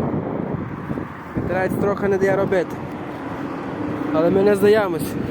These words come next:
Ми не з тих, що здаємось. Працюємо. Машини літають, треба вибирати в момент, коли машини, машинів нема. Хоча ми знаки поставили. Ось там знак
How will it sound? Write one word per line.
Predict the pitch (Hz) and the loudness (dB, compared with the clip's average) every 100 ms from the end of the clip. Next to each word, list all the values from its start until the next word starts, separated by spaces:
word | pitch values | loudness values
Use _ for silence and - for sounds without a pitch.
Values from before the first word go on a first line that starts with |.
| - | -2
Ми | 175 196 | 2 4
не | 196 | 4
з | |
тих, | 220 208 | 2 2
що | 196 | 2
здаємось. | 175 175 156 139 - - - - - - - - - - - | 4 4 2 -2 -8 -12 -12 -12 -10 -12 -12 -12 -14 -8 -2
Працюємо. | 170 - 202 185 | -2 4 6 6
Машини | 175 208 202 | 4 4 6
літають, | 226 226 226 | 4 2 2
треба | 220 220 | 4 4
вибирати | 214 208 226 220 | 4 4 4 4
в | 214 | 2
момент, | 220 214 | 2 2
коли | - 220 | 4 4
машини, | 220 208 220 214 208 | 4 2 4 6 4
машинів | 208 220 226 226 | 2 4 6 6
нема. | 220 233 226 - - - - - | 6 4 2 -6 -8 -6 -6 -2
Хоча | 208 226 | 2 4
ми | 226 | 4
знаки | 208 233 226 226 | 4 2 2 2
поставили. | 226 - 254 220 170 156 - - - - - - - - - - 156 | 0 2 2 2 0 -2 -2 -2 -2 -4 -4 -4 -4 -4 -2 0 0
Ось | |
там | - 190 214 220 | 2 2 2 2
знак | 214 226 | 2 2